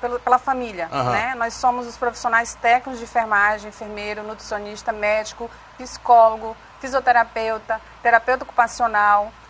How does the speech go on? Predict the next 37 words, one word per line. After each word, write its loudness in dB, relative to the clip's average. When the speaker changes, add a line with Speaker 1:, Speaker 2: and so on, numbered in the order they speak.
Speaker 1:
É 0
a 4
equipe -8
completa, -2
Speaker 2:
Uhum. -8
Speaker 1:
né? -12
É, -2
a 2
gente -8
vê 2
muito -4
o 0
lado 4
do -12
paciente, -2
a -12
gente -10
é -2
um -4
ser -6
humano, -4
a -6
gente -12
vê -4
a 2
parte 4
de -8
humanização, -2
porque -6
humanização 0
não -2
é 0
só 2
agradar, 6
ela 4
é -2
resolutiva. -6